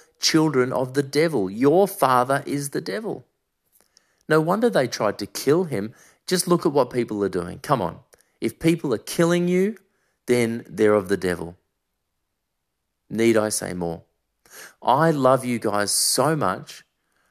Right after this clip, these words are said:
I believe in you. I see you, and I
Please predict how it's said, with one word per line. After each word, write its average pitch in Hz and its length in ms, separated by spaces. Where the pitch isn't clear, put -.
I 160 240
believe 110 440
in 90 140
you. 87 240
I 151 420
see 101 580
you, 92 500
and 98 120
I 95 140